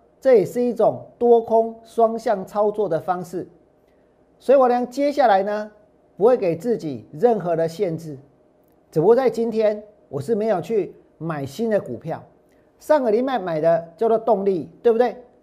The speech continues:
今天的表现呢，还算差强人意哦，它没有大跌。那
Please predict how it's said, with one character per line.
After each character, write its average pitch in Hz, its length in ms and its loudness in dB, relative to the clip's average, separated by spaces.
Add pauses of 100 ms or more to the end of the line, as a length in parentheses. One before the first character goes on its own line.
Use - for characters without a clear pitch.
(120)
今 269 120 -6
天 285 120 -2
的 240 60 -2
表 160 220 0
现 208 220 0
呢， 175 240 -6 (100)
还 175 220 -8
算 214 240 -2
差 202 240 -6
强 165 240 -10
人 151 180 -4
意 185 220 -8 (160)
哦， 120 140 -10
它 190 160 -8
没 208 80 -4
有 165 100 -4
大 175 240 -4
跌。 123 240 -12 (800)
那 269 200 -4